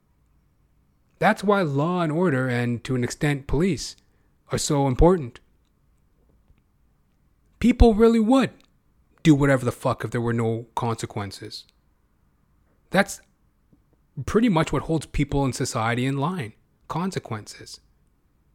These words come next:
A collective agreement that there is a certain level of decency. You know, you don't have to hold, you know, ideally, people would love their neighbor as they love thyself.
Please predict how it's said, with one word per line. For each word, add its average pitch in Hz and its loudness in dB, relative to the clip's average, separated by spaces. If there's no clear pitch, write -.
A - -6
collective 156 -2
agreement 151 -2
that - -6
there 156 2
is 156 2
a 147 0
certain 156 -2
level 139 2
of 107 -4
decency. 110 -6
You 117 -2
know, 127 0
you 175 0
don't 196 2
have 170 0
to 139 -2
hold, - -2
you 220 6
know, 202 8
ideally, 170 4
people 160 0
would 139 0
love 135 2
their 135 2
neighbor 127 2
as 113 0
they 120 -2
love 110 0
thyself. 110 -4